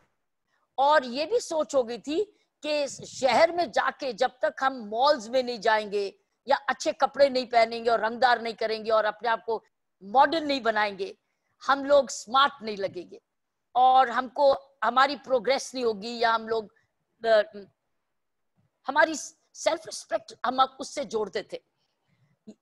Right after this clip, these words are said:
आप वापस इनको समझा रहे हैं कि रूरल,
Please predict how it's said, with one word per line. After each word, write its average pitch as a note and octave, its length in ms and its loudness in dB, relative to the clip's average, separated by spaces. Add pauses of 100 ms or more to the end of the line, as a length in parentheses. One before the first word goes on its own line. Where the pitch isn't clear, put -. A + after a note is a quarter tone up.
आप C#4+ 360 2
वापस C#4 600 0
इनको C4 320 0
समझा G#3 420 -2
रहे A3+ 140 0
हैं A3+ 120 -6
कि A#3+ 160 -4
रूरल, C#4 600 -4